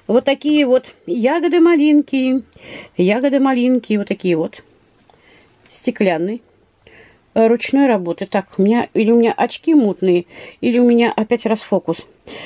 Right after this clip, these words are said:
Вот смотрите, я вам просто для демонстрации показала. Вот такую вот ягодку, вот, да, можно сделать. Вот там сережки, кулончик, потом все, что хотите, просто, э, еще если накупить. Значит, сто тридцать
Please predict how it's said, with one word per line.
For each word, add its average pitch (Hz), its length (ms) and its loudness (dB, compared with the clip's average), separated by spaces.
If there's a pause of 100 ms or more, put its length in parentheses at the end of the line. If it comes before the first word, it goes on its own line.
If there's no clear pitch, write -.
(140)
Вот - 100 -2
смотрите, 294 400 -2
я 240 80 2
вам 262 140 -2
просто 285 240 -6
для 226 140 -4
демонстрации 247 640 -2
показала. 233 600 -2 (760)
Вот 226 160 -4
такую 254 360 -2
вот 220 140 -2
ягодку, 214 500 -4
вот, 202 140 -6
да, 240 140 -2
можно 214 260 -4
сделать. 262 460 -2
Вот 220 80 -10
там 226 120 0
сережки, 247 600 -4
кулончик, 233 560 -2
потом - 260 -2
все, 226 140 -4
что 220 120 -10
хотите, 220 380 -4
просто, 220 400 -2 (380)
э, 202 80 0
еще 226 260 2
если 214 260 0
накупить. 226 520 -4 (340)
Значит, 247 320 -4
сто 359 300 0
тридцать 285 580 -4